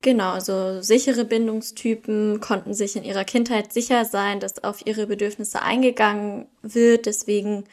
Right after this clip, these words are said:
haben sie in Beziehungen ein Urvertrauen, können Partner, Partnerin vertrauen, können sich auf Menschen einlassen, die ihnen auch die Nähe geben, die sie brauchen, und auch Menschen, die das eben nicht können,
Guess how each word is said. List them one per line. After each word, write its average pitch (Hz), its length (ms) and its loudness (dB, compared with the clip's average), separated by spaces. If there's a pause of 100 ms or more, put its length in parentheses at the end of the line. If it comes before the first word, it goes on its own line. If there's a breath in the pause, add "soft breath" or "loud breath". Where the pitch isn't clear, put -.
(340 soft breath)
haben 208 260 0
sie 202 200 -2
in 202 160 -6
Beziehungen 208 500 -2
ein 202 240 -4
Urvertrauen, 202 1000 2
können 196 680 -4
Partner, 202 380 0
Partnerin 196 560 -6
vertrauen, 208 840 0
können 202 240 -4
sich 202 320 -4
auf 202 160 -2
Menschen 202 340 -2
einlassen, 196 680 -2
die 196 320 -2 (600 soft breath)
ihnen 214 220 2
auch 202 220 0
die 226 140 -2
Nähe 247 280 6
geben, 214 380 0
die 214 100 0
sie 214 140 -2
brauchen, 208 760 0
und 190 440 -6
auch 190 240 0
Menschen, 202 480 0
die 196 100 -4
das 202 200 -2
eben 196 260 -2
nicht 214 260 2
können, 208 500 -2